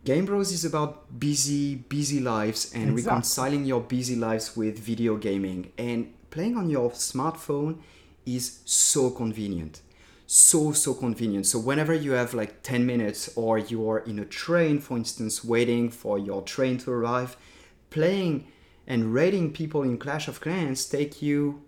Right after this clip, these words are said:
Speaker 1: what, one minute, two minutes tops?
Speaker 2: Oh,
Speaker 1: You're done?
Speaker 2: all right.
Speaker 1: Yeah, yeah.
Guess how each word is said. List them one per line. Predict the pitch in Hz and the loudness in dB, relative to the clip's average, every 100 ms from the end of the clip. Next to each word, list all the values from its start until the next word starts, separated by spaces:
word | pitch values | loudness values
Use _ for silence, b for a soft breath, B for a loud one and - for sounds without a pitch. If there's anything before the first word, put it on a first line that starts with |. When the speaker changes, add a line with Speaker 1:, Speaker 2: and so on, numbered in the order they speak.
| - | -8
Speaker 1:
what, | 131 135 - - | -2 -2 -2 -12
one | 123 120 143 | -6 0 2
minute, | 175 196 196 - | 2 0 -4 -4
two | - | -2
minutes | 165 180 185 - | 0 0 -2 -4
tops? | - 180 - - | -2 -2 -2 -6
Speaker 2:
Oh, | 151 202 214 220 208 | -4 -2 0 2 4
Speaker 1:
You're | 135 143 | 4 4
done? | 127 139 214 254 - | 4 4 2 0 -4
Speaker 2:
all | 170 226 | 0 4
right. | 226 151 165 | 6 6 6
Speaker 1:
Yeah, | 254 302 - - _ _ - | 2 -2 -4 -12 _ _ -8
yeah. | 127 180 226 | -4 -2 -2